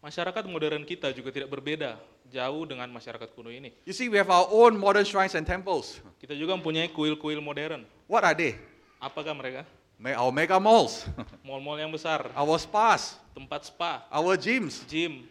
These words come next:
Speaker 2: Our salon kalau orang Indonesia, ya.
Speaker 1: Salon.
Speaker 2: Oke, our bungalows.
Speaker 1: Rumah-rumah mewah.
Speaker 2: Or our tallest buildings.
Speaker 1: Atau bangunan-bangunan yang tinggi.
Speaker 2: See, we also have the gods of beauty.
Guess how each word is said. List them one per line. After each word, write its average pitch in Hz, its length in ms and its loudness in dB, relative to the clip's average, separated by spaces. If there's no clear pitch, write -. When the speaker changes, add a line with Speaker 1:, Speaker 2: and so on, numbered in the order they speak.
Speaker 2:
Our 147 240 -4
salon 180 400 4
kalau 151 160 2
orang 147 240 0
Indonesia, 135 320 -6
ya. 131 240 -8
Speaker 1:
Salon. 151 560 -10
Speaker 2:
Oke, 254 240 -2
our 202 240 2
bungalows. 240 640 6
Speaker 1:
Rumah-rumah 156 420 -10
mewah. 160 460 -10
Speaker 2:
Or 208 80 -8
our 208 160 -2
tallest 240 400 2
buildings. 208 560 2
Speaker 1:
Atau 156 80 -14
bangunan-bangunan 156 680 -10
yang 151 220 -10
tinggi. 156 320 -12
Speaker 2:
See, 285 160 -6
we 226 160 -4
also 254 160 2
have 262 160 2
the 190 160 0
gods 240 240 4
of 202 80 0
beauty. 233 560 -6